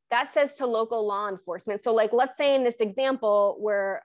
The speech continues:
um, I normally would be set free because they decided not to press any charges against me. But if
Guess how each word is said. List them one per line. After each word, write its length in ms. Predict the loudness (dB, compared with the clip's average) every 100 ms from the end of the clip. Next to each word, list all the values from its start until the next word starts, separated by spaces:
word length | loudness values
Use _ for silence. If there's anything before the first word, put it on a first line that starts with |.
| -10
um, 340 | -8 -6 -8 -2
I 180 | 0 2
normally 480 | 0 0 0 -2
would 160 | -2 -4
be 140 | -4
set 280 | -8 -4 -6 -4
free 240 | -2 0
because 380 | -2 -4 -2 0
they 140 | 0
decided 480 | -2 -4 -4 -2 -2
not 160 | -6 -8
to 80 | -8
press 240 | -8 -6
any 180 | -6 -6
charges 440 | -4 -2 -2 -4
against 360 | -2 -2 -2 -2
me. 320 | -2 0 -2 -6 -20 -20 -20 _ -6
But 400 | 0 2 2 2 -2
if 100 | -6